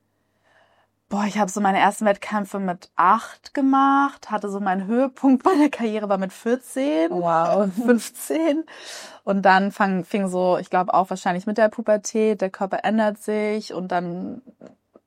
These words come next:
Speaker 1: wenn du dann weitermachen willst, ersten Verletzung, Knie-O P,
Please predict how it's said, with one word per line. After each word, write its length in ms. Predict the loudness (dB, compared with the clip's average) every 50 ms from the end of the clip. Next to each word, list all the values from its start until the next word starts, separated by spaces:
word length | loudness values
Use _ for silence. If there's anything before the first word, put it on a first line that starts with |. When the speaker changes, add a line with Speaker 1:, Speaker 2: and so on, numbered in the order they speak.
| -20 -6 _
Speaker 1:
wenn 140 | -2 -2 0
du 60 | 0
dann 180 | 0 0 2 4
weitermachen 540 | 4 4 4 2 2 0 0 -2 -2 -2 -2
willst, 200 | -2 -2 -2 0
ersten 280 | 0 0 0 0 -2 -6
Verletzung, 500 | -4 -2 0 0 -2 -2 -6 -8 -8 -8
Knie-O 320 | -8 -8 -6 -4 -4 -4 -4
P, 480 | -8 -8 -6 -4 -2 0 0 0 -2